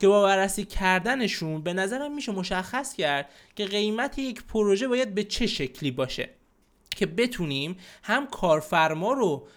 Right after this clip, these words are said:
جذب کنیم که پروژه رو بهمون بده و هم باعث ضرر ما نشه. من سه متغیر مشخص کردم که الان براتون می‌گم. متغیر شمارهٔ یک، هزینهٔ تولید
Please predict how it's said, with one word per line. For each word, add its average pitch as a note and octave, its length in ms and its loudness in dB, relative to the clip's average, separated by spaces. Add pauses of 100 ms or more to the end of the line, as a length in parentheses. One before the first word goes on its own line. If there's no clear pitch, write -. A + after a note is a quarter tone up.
(160)
جذب C#3 500 2
کنیم C3+ 680 -6 (320)
که C#3 420 -2
پروژه C#3+ 320 2
رو A#3+ 120 2
بهمون C3 460 -6
بده B2+ 280 -4
و C3+ 80 -10
هم E4 360 -10
باعث A3+ 280 -2
ضرر F#3+ 680 -2
ما A#2+ 180 -6
نشه. - 360 -8 (580)
من D4 100 0
سه E4+ 180 0
متغیر A#3 580 4
مشخص A3 560 -2
کردم D3 320 2
که E3+ 80 -2
الان A3 160 -2
براتون E3+ 420 2
می‌گم. B2 260 -8
متغیر G3+ 600 0
شمارهٔ A#3 340 -4
یک، G#3+ 440 0
هزینهٔ A3 720 -2
تولید A3 760 -2